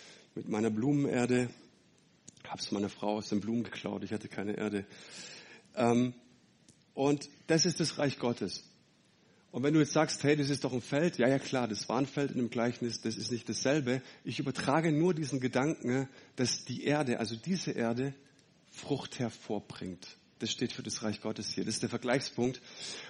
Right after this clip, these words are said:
Und was Jesus hier sagt, ist, pass mal auf.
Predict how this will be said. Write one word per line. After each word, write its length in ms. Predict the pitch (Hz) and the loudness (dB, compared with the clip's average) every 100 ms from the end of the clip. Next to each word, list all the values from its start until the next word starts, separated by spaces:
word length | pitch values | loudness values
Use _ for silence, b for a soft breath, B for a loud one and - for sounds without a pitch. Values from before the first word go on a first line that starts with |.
| B | B
Und 260 | 147 143 | 2 2
was 160 | 147 139 | 0 -2
Jesus 440 | 160 196 196 - - | 0 2 0 -4 -8
hier 220 | - 151 | -2 2
sagt, 440 | 123 175 170 - | 4 2 2 -4
ist, 240 | - 147 - | -4 -2 -2
pass 240 | - 143 | -2 0
mal 100 | 160 | 0
auf. 280 | - 120 - | 2 0 -4